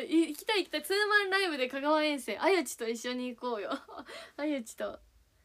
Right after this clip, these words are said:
行きたい。とか言って全然まだ話してないけど。話しかけるの、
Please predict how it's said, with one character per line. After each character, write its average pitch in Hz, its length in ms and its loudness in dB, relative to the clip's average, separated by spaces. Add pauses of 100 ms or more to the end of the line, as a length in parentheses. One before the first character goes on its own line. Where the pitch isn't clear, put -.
(220)
行 233 100 -14
き - 60 -20
た 247 360 -6
い。 - 80 -16 (840)
と 262 100 -6
か 254 80 -4
言 226 100 -2
っ 208 40 -10
て 202 120 -4
全 226 220 -2
然 226 180 -2
ま 233 120 -2
だ 214 80 -4
話 208 240 -6
し - 20 -20
て 202 100 -14
な 196 120 -6
い 190 80 -10
け - 100 -14
ど。 - 100 -18 (760)
話 311 300 -4
し - 40 -14
か 349 120 -6
け 339 120 -2
る 277 120 -4
の、 220 220 -6